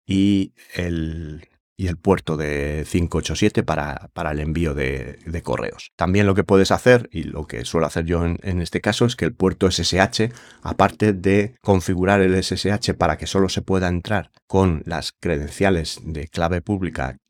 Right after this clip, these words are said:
clave privada, que es un fichero instalado en el ordenador que se conecta al servidor y otro fichero instalado en el servidor,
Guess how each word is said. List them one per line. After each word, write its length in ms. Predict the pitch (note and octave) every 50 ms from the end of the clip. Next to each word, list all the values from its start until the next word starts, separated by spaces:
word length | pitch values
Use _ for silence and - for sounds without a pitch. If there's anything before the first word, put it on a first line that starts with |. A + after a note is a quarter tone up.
| _ -
clave 420 | F2+ F2 D#2+ E2+ F2+ F2 F2 F2
privada, 480 | - - G2 F#2 G#2+ A2+ A2+ B2 B2 B2 -
que 60 | D#2
es 100 | D#2 -
un 100 | E2+ E2
fichero 540 | - - E2+ - - A2+ G2 F2 C#2 C2 - _ _ _ _ _
instalado 480 | E2+ E2 - - F2 E2 F#2 F#2+ F#2
en 100 | F2+ E2+
el 80 | D#2+ D#2
ordenador 540 | D#2+ E2 - E2+ D#2 D2+ D2+ D#2+ F2+ F#2 G#2
que 100 | - D#2+
se 140 | - E2 D#2
conecta 560 | - D#2 D#2 F#2 F#2+ - - D#2+ D2+ - -
al 220 | _ D#2+ D#2+ E2 D#2
servidor 580 | - - F2 D2+ D#2+ D#2 F2 G2 G2 D#2+ - - _ _
y 180 | - G2+ F2+ F2
otro 220 | F2+ F2+ - F#2
fichero 480 | - F2 E2 - - G#2 F2+ D#2 - -
instalado 460 | _ E2 D#2 - - D2 D2+ E2+ E2+ E2+
en 80 | E2+
el 120 | F2 F2 E2+
servidor, 580 | - F#2+ F#2+ F#2+ G2+ G2+ A#2 A#2+ B2 - _